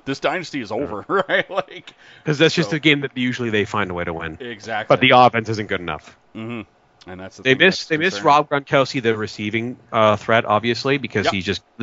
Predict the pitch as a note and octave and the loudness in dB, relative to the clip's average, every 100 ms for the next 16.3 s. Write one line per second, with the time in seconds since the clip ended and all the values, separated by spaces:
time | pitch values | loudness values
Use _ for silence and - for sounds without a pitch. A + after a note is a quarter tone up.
0 | - A2+ A2 G2+ G2 G#2+ G#2 G#2+ - G#2 | 2 6 8 6 2 -4 -2 -4 -2 -2
1 | G#2 F#2+ G2 - - - - - G2+ G#2 | 0 2 2 2 -2 -4 -18 -2 0 4
2 | F3+ B3+ D3 F#2 E2+ G#2+ A#2 D3+ F#3 - | 6 6 6 4 2 2 2 0 0 -8
3 | - G2 F2+ G2+ A#2 B2+ C3+ B2+ - G#2+ | -4 -2 2 6 6 6 4 4 2 -2
4 | - D#3+ C#3 A2+ G#2+ G2 G#2 G#2 G2 F#2+ | -2 -8 -6 -6 -2 0 2 2 0 4
5 | F#2 F2+ F#2+ F2+ E2+ D#2+ D#2 - _ _ | 4 4 0 -4 -2 -2 -4 -10 _ _
6 | - A#2+ - _ - A2+ - A2+ B2+ B2+ | -8 -6 -8 _ -12 -12 -4 4 4 4
7 | - - C3+ C3 A2+ A2 - G#2 G2 F2+ | 0 0 4 6 4 0 -2 0 0 -2
8 | D#2+ - - _ _ _ D#2 D#2+ D#2 _ | -4 -6 -12 _ _ _ -16 -16 -16 _
9 | _ _ - G2 F2 - _ _ - - | _ _ -18 -16 -16 -20 _ _ -20 -6
10 | - C3 C#3+ D3 D3 C#3+ C#3+ B2 - _ | 4 6 8 6 6 2 -2 -6 -12 _
11 | C3+ C#3 A2+ - _ _ _ _ _ - | -10 -10 -12 -20 _ _ _ _ _ -12
12 | C#3 - D#3 F3+ F#3+ B2 D3 E3+ E3 D3+ | -10 -4 -4 -2 -8 -8 -6 -4 0 0
13 | A#2 - - A#2 B2+ B2 A#2+ - B2 A2+ | -2 -10 -10 -8 -8 -10 -14 -14 -14 -16
14 | - A2+ G2 G#2 F#2+ G#2+ G#2+ G2+ G2 F#2 | -16 -14 -14 -16 -14 -14 -10 -8 -10 -12
15 | F2 G2+ G2+ - G#2+ G2 - G2+ F#2+ G2 | -14 -14 -16 -16 -16 -16 -16 -18 -18 -20
16 | E2+ F2+ E2+ | -20 -20 -20